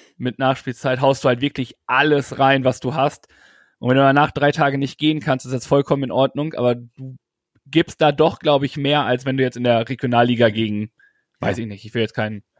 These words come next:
Speaker 2: Ja.
Speaker 1: Verein schlecht machen, aber, äh, ist schon was anderes, wenn du dann die, äh, mit Stars gepickten machst. Ja, und Harry Kane durfte nicht.
Speaker 2: Mhm.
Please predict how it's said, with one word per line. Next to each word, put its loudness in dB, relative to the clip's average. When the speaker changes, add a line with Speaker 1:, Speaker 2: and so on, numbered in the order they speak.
Speaker 2:
Ja. -8
Speaker 1:
Verein 0
schlecht -2
machen, 0
aber, 0
äh, 4
ist -2
schon 4
was 2
anderes, 2
wenn 0
du -2
dann 0
die, -4
äh, -10
mit -6
Stars 2
gepickten -6
machst. -4
Ja, 4
und -2
Harry 2
Kane 2
durfte 2
nicht. -6
Speaker 2:
Mhm. -8